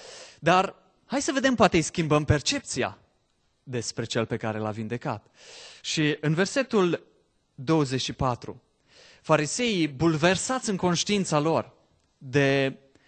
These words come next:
măreția acestei experiențe, de relatarea ei, spun, „Dă slavă lui Dumnezeu, noi știm că omul acesta e păcătos.”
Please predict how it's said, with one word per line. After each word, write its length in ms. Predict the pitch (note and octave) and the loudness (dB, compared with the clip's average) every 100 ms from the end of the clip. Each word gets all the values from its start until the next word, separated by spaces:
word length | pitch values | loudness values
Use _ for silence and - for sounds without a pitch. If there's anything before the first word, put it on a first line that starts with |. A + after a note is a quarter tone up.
| _ _ _ - | _ _ _ -6
măreția 580 | D#3 F#3 G3 - C#4 G3+ | 0 2 2 0 2 2
acestei 400 | - F#3 - E3 | 2 -4 -2 -4
experiențe, 680 | - - D#3+ F3 C#3 - | -4 0 0 0 -4 -6
de 120 | G#2 C3+ | -4 0
relatarea 540 | D3 D#3 D3+ A3+ E3+ | 2 2 0 -2 -2
ei, 320 | C3 A#2 D3+ - | -4 -4 -6 -8
spun, 440 | - - E3 D#3 C#3 | -6 0 0 0 0
„Dă 140 | D#4 | 0
slavă 360 | - E4 D#4+ C#4 | 2 2 4 2
lui 140 | C4 | 0
Dumnezeu, 400 | B3 B3 B3 C4 | -2 -2 0 0
noi 220 | G3+ C#4+ | 0 0
știm 300 | B3 - E4+ | 0 0 -2
că 100 | C#4+ | 2
omul 200 | A3 F#3 | 2 4
acesta 340 | D#3+ - - D#3+ | 2 0 -6 -6
e 40 | |
păcătos.” 580 | - D3+ F3+ G3 A2+ | -8 -8 -8 -8 -8